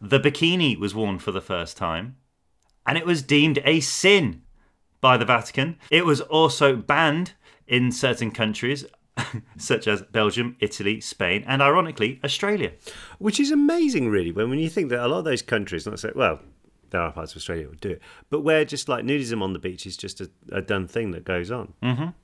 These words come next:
Speaker 2: But yet you put a little bit of underwear on, or a little bit of bikini.
Speaker 1: Uh, so then, anyway, going away from being at the seaside and clothes that you wear at the seaside, did you know, so Napoleon, right?
Speaker 2: Mm.
Speaker 1: Little man who, in history, wasn't actually as small as everybody makes out. But anyway,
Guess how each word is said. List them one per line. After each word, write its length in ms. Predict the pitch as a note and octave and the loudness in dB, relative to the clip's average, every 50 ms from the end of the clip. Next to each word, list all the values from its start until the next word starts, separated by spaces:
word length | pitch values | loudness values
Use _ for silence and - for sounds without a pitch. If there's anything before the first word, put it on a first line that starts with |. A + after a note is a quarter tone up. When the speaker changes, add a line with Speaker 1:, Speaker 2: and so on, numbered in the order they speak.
| _ _ | _ _
Speaker 2:
But 100 | - - | -8 -6
yet 160 | F#2+ G2+ F#2+ F#2+ | -4 -2 -2 -2
you 120 | G2+ G2+ | -4 -6
put 160 | - - A#2 G#2+ | -6 -4 -2 -2
a 40 | |
little 200 | G2 G2+ A2 G#2 | 0 2 0 0
bit 160 | F#2 F#2 G2+ G2 | 0 -2 -2 -2
of 100 | F#2 F#2+ | -2 -4
underwear 420 | G#2 A2+ A2+ G#2 F#2 E2+ E2+ E2 | -4 -4 -4 -4 -4 -4 -4 -6
on, 180 | E2 F2 G2 F#2+ G2 | -6 -8 -10 -10 -8
or 140 | - F#2 F2 | -4 -4 -4
a 80 | E2+ E2 | -2 -4
little 120 | F#2 F#2+ | -4 -6
bit 160 | D#2+ F#2 F#2 | -6 -6 -8
of 80 | F2+ E2 | -8 -10
bikini. 480 | F2 - - G2 G2 F#2 E2+ E2 F2 E2+ - - _ - - _ - _ - - _ _ - _ _ - - _ _ _ _ _ _ _ _ _ - | -12 -10 -8 -8 -8 -6 -8 -10 -12 -12 -16 -20 _ -20 -20 _ -20 _ -20 -20 _ _ -20 _ _ -18 -18 _ _ _ _ _ _ _ _ _ -4
Speaker 1:
Uh, 260 | D#3 C#3+ F#3 G3 E3 | -2 -2 -2 -2 -4
so 200 | C3 - D#3 D3 | -4 0 0 2
then, 200 | C#3 D#3 D3+ D3 | 4 4 2 2
anyway, 260 | C#3+ D3 B2 F#2+ F2 - - _ _ _ _ - - A2+ | 2 0 0 0 -2 -4 -12 _ _ _ _ -20 -12 -4
going 240 | - D#3+ E3 D#3+ D3 | -2 0 0 0 0
away 280 | C3 B2 B2+ B2+ A#2+ A#2+ | 0 0 2 2 0 0
from 240 | - - A2+ G#2+ | 0 -2 -2 0
being 180 | F2+ A2 G#2 G2 | 2 0 0 0
at 80 | F#2 - | -2 -8
the 60 | F#2 | -10
seaside 560 | - - G2 F2 - - F2+ F2+ F2 E2+ - _ - - - _ _ _ - | -8 -8 -8 -8 -6 -8 -6 -6 -6 -8 -10 _ -20 -20 -20 _ _ _ -6
and 260 | F2+ F2 F2 E2 D#2 | -4 -4 -4 -8 -6
clothes 240 | - F#2+ F2 E2 C2+ | -4 -2 -2 -2 -4
that 80 | D#2+ | -8
you 80 | E2 E2 | -6 -6
wear 100 | E2 D#2+ | -6 -6
at 80 | D#2 | -6
the 60 | - D#2+ | -8 -10
seaside, 360 | - F2 D#2+ - - D#2+ D#2 - - - - - - - _ _ _ _ _ _ _ _ _ - - - - | -10 -10 -10 -10 -12 -14 -14 -14 -18 -20 -20 -20 -20 -20 _ _ _ _ _ _ _ _ _ -20 -18 -10 -4
did 220 | G3+ B3 A3+ - | -2 0 2 2
you 140 | A#3+ A3 G#3 | 4 2 4
know, 240 | F#3 D#3+ G#2+ F#2+ F#2+ | 4 4 4 4 4
so 140 | - E3 E3 | 2 2 2
Napoleon, 640 | F#3 F#3 - - G3+ G3 F3 A#2 F#2 F2+ F2+ F2 | 2 0 2 4 4 4 4 2 2 -2 -2 -2
right? 360 | E2+ F#2+ A2 D3 D#3 - - _ _ _ - | 0 2 2 2 0 -2 -8 _ _ _ -16
Speaker 2:
Mm. 240 | D#2+ D2+ D#2+ F2 - _ _ _ - | -14 -14 -14 -14 -16 _ _ _ -2
Speaker 1:
Little 240 | C3+ D3 - C3+ | -2 0 0 2
man 360 | C3+ C3+ C3 B2+ B2+ B2+ B2 - | 2 2 2 2 0 -2 -6 -8
who, 280 | A2 A2+ B2 A#2+ A#2+ - - | -6 -2 -2 -2 -2 -4 -8
in 240 | A#2+ C3+ B2 G2+ - | -10 -10 -10 -10 -12
history, 480 | - - B2+ C3 - - - F#2+ F2 | -10 -8 -8 -8 -6 -6 -6 -8 -8
wasn't 280 | F#2 A2 C3 C3 B2 A2+ | -8 -8 -8 -8 -6 -6
actually 300 | G2+ G#2+ - - - F#2 | -8 -8 -10 -10 -12 -10
as 80 | F2 | -10
small 200 | - - F#2+ F#2 | -10 -10 -10 -10
as 80 | F#2 F2+ | -8 -8
everybody 280 | F2+ E2+ E2+ E2 E2 E2 | -8 -10 -10 -10 -8 -8
makes 200 | E2 E2+ - G2 | -8 -6 -4 -4
out. 180 | F2 - - | -4 -4 -2
But 180 | - - - D3+ | -4 -2 0 2
anyway, 300 | D#3+ D#3+ C3 F#2 - | 2 2 2 2 0